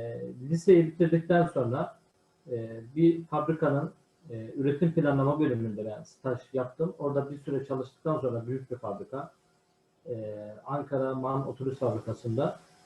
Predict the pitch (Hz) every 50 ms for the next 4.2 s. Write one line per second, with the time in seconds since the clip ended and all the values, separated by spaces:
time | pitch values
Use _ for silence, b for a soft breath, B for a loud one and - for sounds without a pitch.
0 | _ _ _ - - - - 156 139 131 156 156 156 - - 143 131 131 131 135
1 | - - 165 160 - 135 123 120 - - 160 160 165 156 - - 170 165 175 175
2 | - 190 180 175 - - - 156 147 143 165 165 160 170 165 175 180 160 156 -
3 | - 160 156 156 156 160 165 - - - 139 - - - 135 123 123 123 127 165
4 | 185 202 -